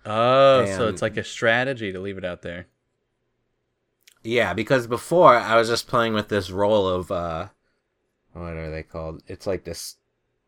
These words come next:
Speaker 2: water sealing tape.
Speaker 1: Okay. <laughs>
Speaker 2: And I'd fidget with that. Like, I'm always fidgeting with something. And so one day, my roommate,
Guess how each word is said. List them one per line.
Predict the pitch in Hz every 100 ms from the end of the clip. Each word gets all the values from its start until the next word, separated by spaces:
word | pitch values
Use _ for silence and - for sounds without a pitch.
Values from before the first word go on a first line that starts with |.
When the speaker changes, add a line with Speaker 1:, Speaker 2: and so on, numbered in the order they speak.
| -
Speaker 2:
water | 95 95 107 101 95
sealing | - 101 95 90 92
tape. | - 95 92 - - - _
Speaker 1:
Okay. | 110 - - 120 - 131 -
<laughs> | _ _ 107
Speaker 2:
And |
I'd | 104 95
fidget | - 123 113 107 90
with | 98 -
that. | 123 90 -
Like, | - 110
I'm | 127 143
always | 139 135 120
fidgeting | - 131 107 90 87
with | 85 87
something. | - 85 90 85 - _ _ _ -
And | 104 104 101 98 92 92 87 _ _ _ _ _ _ _ _ _
so | - 104 101 95 95 85 - _ _ _ _ _ _ _ -
one | 104 107 135 135
day, | 113 104 98 101 _ _ _ _ _ _ 85
my | 101 98 95 95 -
roommate, | 104 104 101 98 98